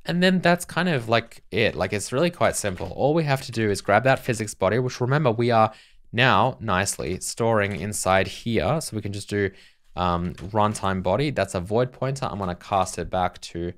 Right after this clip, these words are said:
one of these. You guys can use static cast or interpret cast if you want.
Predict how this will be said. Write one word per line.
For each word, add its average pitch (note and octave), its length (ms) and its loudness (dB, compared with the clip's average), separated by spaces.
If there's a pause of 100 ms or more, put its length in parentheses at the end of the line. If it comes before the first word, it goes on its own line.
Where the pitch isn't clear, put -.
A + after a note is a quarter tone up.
(400)
one F2 200 0
of E2+ 160 -8
these. C#3+ 440 -2
You E2+ 80 -10
guys F2+ 200 0
can - 140 -12
use F2+ 140 -2
static G#2 340 0
cast G2+ 340 0
or F#2 100 -2
interpret F2+ 360 -6
cast F#2 300 -2
if E2+ 100 -14
you F#2 100 -6
want. G#2+ 420 -2